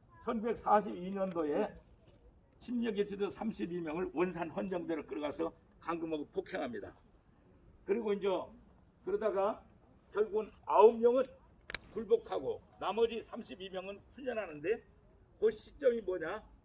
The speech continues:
바로 이 사천칠백삼십이 평의 땅을 신-, 저, 신사부지로 넘겨주는 거예요. 등기 이전 된 뒤에 이 기역자 교회는 불을 질러서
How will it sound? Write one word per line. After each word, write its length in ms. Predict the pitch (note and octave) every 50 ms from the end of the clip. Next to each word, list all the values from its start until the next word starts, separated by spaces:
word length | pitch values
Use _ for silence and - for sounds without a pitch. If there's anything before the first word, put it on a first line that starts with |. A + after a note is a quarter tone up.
| - - - - - - - _ - -
바로 420 | - - - G#3+ B3 - A#3+ A#3 - - - - - - - - _ - - - - - - - - -
이 220 | - G3 A#3 A#3 G#3+
사천칠백삼십이 1300 | - - - - A3 A3 - A#3 B3 B3 - A3 A3+ G3 G#3+ G#3+ - - G#3+ A#3 - G3+ A3 F#3 F3+
평의 260 | - G#3 G3 F#3+ F3+ -
땅을 360 | F3+ E3+ D3+ E3 G#3+ A3+ - - - _ _ - _ _ - _ - - _
신-, 340 | - - - A#3+ A#3+ C4 A#3+ - -
저, 320 | - G3 G3+ F#3 E3+ - - -
신사부지로 840 | - - C4+ B3+ - A3 B3 - F4 G4+ - - F3 G3 G#3+ G3+ - - - - - - - - _ -
넘겨주는 540 | D#3+ F#3+ G#3 A3 A3+ F3 D3+ G3 E3 C#3
거예요. 160 | A#2+ A#2 - - - - - F3
등기 380 | A3+ A3 - - A#3+ G#3 G3
이전 260 | F#3 D#3+ G#3 G3+ F#3 - -
된 240 | E3+ F3 F#3 G3
뒤에 320 | D3+ G3 F#3+ G3+ A#3 A#3 - - - - - - - - - - - - - -
이 240 | F#3 A#3 A3+ -
기역자 460 | - - G#3+ A3+ G#3+ - - A#3+ - -
교회는 360 | - G3 E3+ F3 G#3+ A3 - - - - - - _ - - - - -
불을 240 | F#3 A3+ A#3+ A#3
질러서 580 | F#3 E3+ G#3+ F#3+ E3 - - - - G#3 G3+